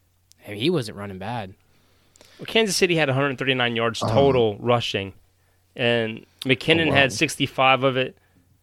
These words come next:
Speaker 2: Hilaire had thirty-six. He only carried the ball six times.
Speaker 1: Mm.
Speaker 2: Mahomes had nineteen.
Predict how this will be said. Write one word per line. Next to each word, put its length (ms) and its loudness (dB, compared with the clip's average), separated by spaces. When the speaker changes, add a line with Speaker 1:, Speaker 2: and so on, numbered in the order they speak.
Speaker 2:
Hilaire 340 4
had 320 2
thirty-six. 720 2
He 80 -10
only 100 -6
carried 160 -8
the 60 -6
ball 120 -2
six 240 -8
times. 400 -8
Speaker 1:
Mm. 200 -16
Speaker 2:
Mahomes 340 0
had 140 -2
nineteen. 640 -4